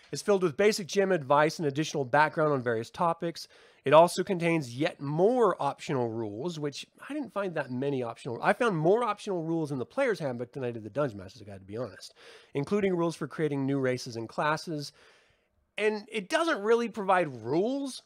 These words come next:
for creating rules and classes as much it just provides rationale.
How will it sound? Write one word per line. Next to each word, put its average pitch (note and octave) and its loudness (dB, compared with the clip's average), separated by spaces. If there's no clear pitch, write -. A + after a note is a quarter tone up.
for C4 0
creating C4 -2
rules A#3+ -2
and B3+ -4
classes A#3 -2
as F3 -2
much G3 2
it F3+ -8
just F#3 0
provides D#3+ 0
rationale. C3+ 2